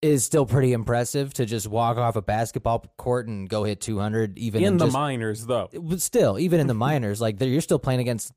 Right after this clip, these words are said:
Speaker 1: people who are gonna make it to the majors.
Speaker 2: That's, uh, true.
Speaker 1: A lot of times, even in, even in triple A, there's still good players there.
Speaker 2: So, a-, after the, uh, after the, the baseball shit, the, the best part of this episode is where they,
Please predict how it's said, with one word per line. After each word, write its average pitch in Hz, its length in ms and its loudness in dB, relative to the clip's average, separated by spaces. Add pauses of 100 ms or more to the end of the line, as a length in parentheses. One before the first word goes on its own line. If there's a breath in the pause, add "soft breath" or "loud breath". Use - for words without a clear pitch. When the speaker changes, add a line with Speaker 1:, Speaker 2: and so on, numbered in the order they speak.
Speaker 1:
people 123 260 0
who 113 120 0
are 98 140 -2 (540)
gonna 110 220 -2
make 117 240 -2
it 107 80 -4
to 92 80 -6
the 90 80 -4
majors. 98 480 -4
Speaker 2:
That's, 151 240 -4
uh, - 40 -8 (160)
true. 113 360 -8
Speaker 1:
A 113 100 0
lot 131 220 2
of 110 60 -2
times, 101 500 -4 (340)
even 170 280 -2
in, 117 240 -8
even 165 240 -2
in 127 100 -2
triple 123 340 0
A, 120 200 2
there's 104 180 -2
still 143 240 0
good 101 300 -4
players 98 440 -2
there. 90 300 -6 (800)
Speaker 2:
So, 151 240 -4 (100)
a-, 147 260 0
after 156 420 -4
the, 123 300 -4
uh, 104 460 -2 (600)
after 139 400 -2
the, 113 260 0
the 110 80 -4
baseball 120 420 -2
shit, 113 300 -4
the, 110 340 -4 (220)
the 165 80 -2
best 160 260 0
part 123 280 0
of 107 80 0
this 113 180 -4
episode 117 560 -2
is 107 140 -6
where 120 180 0
they, 107 360 -4